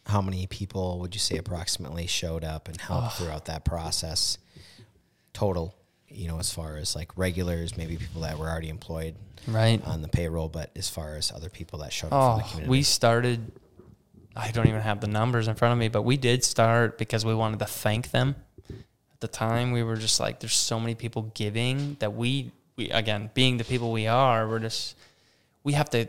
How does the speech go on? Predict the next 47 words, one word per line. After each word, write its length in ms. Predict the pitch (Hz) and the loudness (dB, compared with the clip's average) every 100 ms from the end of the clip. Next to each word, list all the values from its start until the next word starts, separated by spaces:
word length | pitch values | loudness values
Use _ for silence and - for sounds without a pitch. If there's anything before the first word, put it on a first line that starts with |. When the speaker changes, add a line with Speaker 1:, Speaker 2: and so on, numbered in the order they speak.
| - | -2
Speaker 2:
be 100 | 131 | 0
able 120 | 127 | 2
to 80 | 113 | 2
thank 400 | - - 117 160 | -4 0 4 4
them 180 | 123 107 | 4 0
at 140 | 101 | -2
least." 600 | 113 127 165 123 - - | 0 2 2 0 -2 -4
Like, 180 | - 117 | -6 -4
we 80 | 117 | -4
just 220 | 117 - | 0 2
can't 200 | - 127 | 2 0
accept 640 | 104 - - - 127 - 123 | 2 2 4 6 4 2 -10
with 160 | 110 | -8
the, 80 | - | -6
just, 320 | 107 117 - | -2 2 2
like, 140 | 113 113 | 0 -4
an 100 | 110 | -2
open-ended 600 | 113 113 107 - 123 110 | -2 -2 0 2 2 0
thing. 580 | - - 117 160 135 120 | -8 -2 2 2 0 -2
Like, 220 | 113 113 - | -4 -4 0
so 340 | - 117 117 - - - - _ | 4 4 2 -6 -20 -20 -20 _
we 60 | 123 | 2
started 420 | - - 131 131 | 2 6 6 6
to 80 | - | 0
try 320 | - - 117 | -2 6 6
to 140 | 120 117 | 6 2
accumulate 840 | - - 123 131 117 107 110 104 | -2 2 4 6 4 2 0 -4
names 600 | 117 113 120 127 120 113 | -2 2 6 6 6 2
of 140 | 110 | -2
things, 180 | - 117 | -4 -6
but 80 | 107 | -4
it 40 | |
was 120 | 107 - | 0 2
so 220 | - 110 | 4 2
difficult 420 | 110 107 113 110 | -2 -6 -8 -8
because, 280 | - 110 107 | -8 -6 -6
again, 340 | 110 110 107 117 | -4 -4 -4 -6
which 160 | - | -4
is 280 | 120 - - _ _ | -2 -2 -2 _ _
the 60 | |
faith 440 | - - 127 110 - | -16 2 2 2 -4
in 80 | 113 | -6
humanity. 600 | 110 107 110 127 113 110 | -4 0 0 -2 -4 -10
People 240 | - 123 | -8 -6
didn't, 340 | 107 104 - - | -6 -6 -10 -4
they 120 | 120 | -2
would 180 | 117 | -2